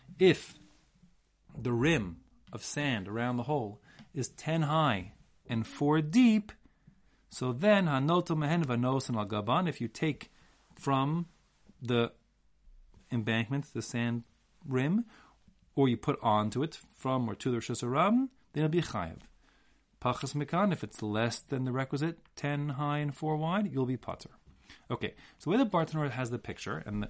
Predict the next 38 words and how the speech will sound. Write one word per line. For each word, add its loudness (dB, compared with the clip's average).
explains -2
the -8
Chiddush -2
of -10
this -10
Mishnah -2
about -4
the, 0
the -4
rim 2
of -2
the, -6
around 0
the, -2
the, -4
the -2
hole, -4
is -2
that, 2
let's -2
say 2
your 2
hole 2
is 2
only 0
seven 2
Tfachim 0
deep. -6
Okay? 0
So -2
a 0
seven 4
Tefach 0
deep -2
hole 4
doesn't 2
make 2
Reshus -4